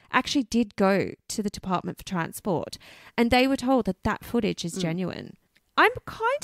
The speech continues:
Speaker 1: of erring on the side of actual footage rather than
Speaker 2: Yeah.
Speaker 1: doctored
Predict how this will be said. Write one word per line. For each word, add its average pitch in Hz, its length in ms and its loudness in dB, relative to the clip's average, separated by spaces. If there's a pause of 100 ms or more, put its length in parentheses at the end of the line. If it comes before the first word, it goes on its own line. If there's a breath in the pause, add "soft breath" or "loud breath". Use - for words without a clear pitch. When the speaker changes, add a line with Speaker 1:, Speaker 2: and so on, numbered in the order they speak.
(100)
Speaker 1:
of - 120 -8
erring 269 440 4
on 196 160 0
the 220 60 -2
side 208 500 0
of 190 180 0 (420 soft breath)
actual 240 540 0
footage - 560 -4
rather 190 260 0
than 180 140 -6 (200)
Speaker 2:
Yeah. 185 200 -6
Speaker 1:
doctored - 300 -4